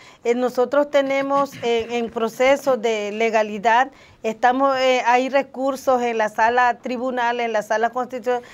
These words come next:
por tanto, ellos tenían que esperar que el, la corte, eh, en pronuncien,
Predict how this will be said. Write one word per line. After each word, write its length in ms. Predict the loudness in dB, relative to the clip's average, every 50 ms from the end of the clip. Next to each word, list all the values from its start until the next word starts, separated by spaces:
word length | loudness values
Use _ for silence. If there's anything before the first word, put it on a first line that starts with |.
| -20 -20 -6 2
por 180 | 2 2 2 4
tanto, 420 | 4 4 4 4 2 2 2 2
ellos 300 | 4 4 2 2 2 0 0
tenían 400 | 0 0 0 0 0 -2 -2 -4
que 140 | -2 -2 -2
esperar 560 | -4 -4 -4 -4 -2 0 2 4 2 2 0
que 360 | -2 -4 -2 -2 -2 -2 -4 -4
el, 180 | -4 -4 -2
la 120 | -2 -2 -2
corte, 640 | 2 4 4 6 4 4 0 -6 -10 -10 -10 -10 -16 -20 -20 -20 -20 _ _ _ -6
eh, 400 | -2 -2 0 0 -2 -2 -2 -2
en 140 | -2 -2 -2
pronuncien, 1000 | 2 2 2 4 4 2 2 2 0 -2 -4 -6 -8 -8 -8 -8 -8 -10 -14